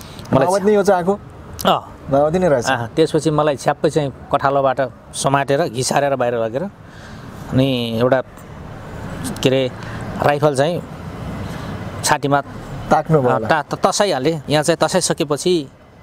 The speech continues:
Speaker 1: अब त्यो अलिकति दायाँ बायाँ हुने बित्तिकै च्याम्बर लोड गरेको राइफल पुरा चाहिँ
Speaker 2: पडिहाल्छ।
Speaker 1: छातीमा, छातीमा टच गरिसकेपछि अलिकति दायाँ बायाँ हुने बित्तिकै बाङ्गे खानेले गइहाल्ने हो। अनि त्यसपछि गएर त भान्सियोस् कि सिपाही होस् भनेर प्रश्न गरेपछि म भान-, सिपाही हुँ भनेर भने।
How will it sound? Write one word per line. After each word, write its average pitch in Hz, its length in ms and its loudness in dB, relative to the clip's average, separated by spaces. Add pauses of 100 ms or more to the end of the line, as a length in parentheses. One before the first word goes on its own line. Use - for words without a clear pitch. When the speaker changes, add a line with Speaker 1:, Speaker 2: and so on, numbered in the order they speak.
(560)
Speaker 1:
अब 139 240 2
त्यो 170 200 4
अलिकति 196 380 2
दायाँ 170 220 2
बायाँ 160 120 0
हुने 151 140 0
बित्तिकै 156 500 0 (220)
च्याम्बर 170 260 2
लोड 160 180 2
गरेको 156 240 0
राइफल 147 300 -2
पुरा 156 200 -2
चाहिँ 139 200 -6
Speaker 2:
पडिहाल्छ। 147 400 0
Speaker 1:
छातीमा, 143 240 0
छातीमा 151 440 -2 (420)
टच 156 120 4
गरिसकेपछि 151 520 2
अलिकति 160 240 2
दायाँ 143 180 2
बायाँ 139 140 0
हुने 135 120 -4
बित्तिकै 165 200 -2
बाङ्गे 135 220 0
खानेले 135 260 -4
गइहाल्ने 120 420 0
हो। 190 140 -2 (800)
अनि 156 220 4
त्यसपछि 156 460 2
गएर 156 140 4
त 147 100 0 (520)
भान्सियोस् 131 420 2
कि 165 320 0 (720)
सिपाही 180 300 4
होस् 180 200 0
भनेर 131 200 2 (800)
प्रश्न 139 240 4
गरेपछि 127 400 2
म 143 100 4
भान-, 120 500 -2
सिपाही 156 320 0
हुँ 123 120 0
भनेर 110 180 -4
भने। 131 260 -2